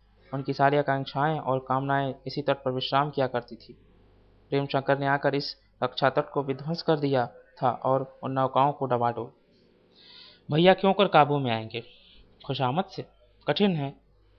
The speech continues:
वह एक ही घाघ है, नम्रता और विनय से असंभव। नम्रता का जवाब सद्व्यवहार से हो सकता है,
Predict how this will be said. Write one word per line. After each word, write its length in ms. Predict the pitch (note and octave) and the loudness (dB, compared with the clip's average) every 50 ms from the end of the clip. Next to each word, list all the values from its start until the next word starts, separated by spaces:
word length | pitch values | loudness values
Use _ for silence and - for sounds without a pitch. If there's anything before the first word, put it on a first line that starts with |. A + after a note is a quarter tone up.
| _ _ _ - | _ _ _ 0
वह 220 | C#3 D#3 E3 D#3+ - | 2 4 4 4 4
एक 220 | E3 D#3+ E3+ E3 | 2 2 2 4
ही 140 | E3 F3+ G3 | 2 2 2
घाघ 280 | - D3+ B2+ B2+ C3 A#2+ | 2 0 0 0 0 -2
है, 200 | A#2+ A#2 A#2 A#2 - _ _ _ - | -4 -10 -12 -16 -18 _ _ _ -8
नम्रता 340 | C#3+ D3 D3+ D3+ D3+ D3+ D#3+ | -6 -4 -2 -2 0 2 2
और 100 | D#3 D3 | 2 2
विनय 240 | C3 C3 B2 B2+ B2 | 0 -2 -4 -4 -6
से 220 | A#2+ - A#2+ A2+ _ _ _ - - | -8 -10 -18 -20 _ _ _ -8 -8
असंभव। 440 | B2+ - C3+ A#2 A2+ A#2 A2 A#2+ C3+ _ _ _ _ _ _ _ _ _ _ _ _ _ _ _ _ _ _ _ _ _ - - - - - - - | -6 -6 -6 -8 -8 -10 -14 -18 -20 _ _ _ _ _ _ _ _ _ _ _ _ _ _ _ _ _ _ _ _ _ -20 -20 -20 -20 -16 -6 0
नम्रता 340 | D3+ D3+ E3 F3 F3+ F3 G#3+ | 4 6 6 6 8 8 6
का 260 | G#3+ G#3+ G#3 F3+ E3 D#3+ - _ _ _ - | 6 6 4 2 0 -4 -10 _ _ _ -6
जवाब 600 | C3+ C#3+ D#3 D#3+ E3 D#3 C#3 C3 C#3 C#3+ - - - | 0 4 6 8 8 8 8 6 2 -4 -12 -14 -6
सद्व्यवहार 540 | - - F3 E3+ D3+ D#3 D3+ C3+ C3+ D3 D#3+ | 0 2 2 4 4 4 2 4 6 4 4
से 140 | - - D3 | 4 2 -2
हो 60 | C3+ | -4
सकता 300 | C3 - B2+ - - A#2 | -6 -8 -12 -12 -10 -10
है, 220 | A#2 A#2+ A2+ - | -10 -10 -12 -18